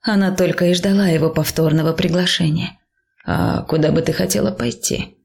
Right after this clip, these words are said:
спросил он серьёзным видом. "Ну, не знаю. Погулять по набережной, посидеть в кафе у моря", ответила Милана. "Хорошо.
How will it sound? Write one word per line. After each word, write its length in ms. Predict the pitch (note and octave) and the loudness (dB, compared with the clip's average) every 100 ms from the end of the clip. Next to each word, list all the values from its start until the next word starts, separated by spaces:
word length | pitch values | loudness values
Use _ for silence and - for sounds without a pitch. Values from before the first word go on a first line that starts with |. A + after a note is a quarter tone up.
| _ _ - | _ _ -8
спросил 600 | - G#3 G#3+ - B3 B3 | -4 -2 0 0 0 0
он 140 | G3+ G3+ | 2 2
серьёзным 560 | G3+ F#3 E3+ D#3+ E3+ | 2 2 2 2 2
видом. 480 | F3+ F3 D#3 D3+ - _ _ _ _ _ | 2 0 0 -4 -6 _ _ _ _ _
"Ну, 160 | C#4 | 4
не 160 | D#4 B3 | 6 4
знаю. 540 | F#3 F#3+ G3+ A3+ G#3 F#3+ _ _ | 4 4 4 2 -2 -6 _ _
Погулять 500 | C#4 B3+ C4+ D4 D4 | 0 2 4 2 0
по 120 | G#3 | 2
набережной, 720 | G#3 B3+ C4 A#3+ A3+ G#3 G#3 | 2 4 4 2 2 2 2
посидеть 420 | G3 A3 A3+ G3+ F#3+ | 2 0 2 0 0
в 80 | |
кафе 320 | - F3 - G#3 | -2 -2 0 2
у 140 | G#3 | 4
моря", 360 | G3 F3+ F3+ - _ _ _ | 4 4 0 -6 _ _ _
ответила 600 | - D3 E3 D#3+ F#3+ G3+ | -6 -2 2 2 2 4
Милана. 500 | F#3+ F3+ D#3+ D3 C#3+ - _ _ _ _ | 4 4 2 0 -2 -6 _ _ _ _
"Хорошо. 760 | - - D3 D#3 - - - | -4 0 0 0 -2 -4 -6